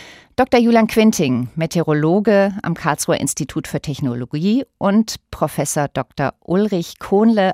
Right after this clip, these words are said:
Abteilungsleiter Waldwachstum in der Forstlichen Versuchs- und Forschungsanstalt Baden-Württemberg. Dreihundertfünfzig Stunden Sonne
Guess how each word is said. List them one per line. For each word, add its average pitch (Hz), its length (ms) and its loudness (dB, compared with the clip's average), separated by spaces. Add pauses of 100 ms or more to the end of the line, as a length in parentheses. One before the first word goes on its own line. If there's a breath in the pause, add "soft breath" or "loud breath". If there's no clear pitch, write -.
Abteilungsleiter 147 1040 -4
Waldwachstum 165 920 -2
in 151 100 -4
der 143 120 -2
Forstlichen 143 600 -2
Versuchs- 147 480 -4
und 135 100 -2
Forschungsanstalt - 1080 -4
Baden-Württemberg. - 800 -10 (800 loud breath)
Dreihundertfünfzig 247 840 0
Stunden 175 560 0
Sonne 147 380 -2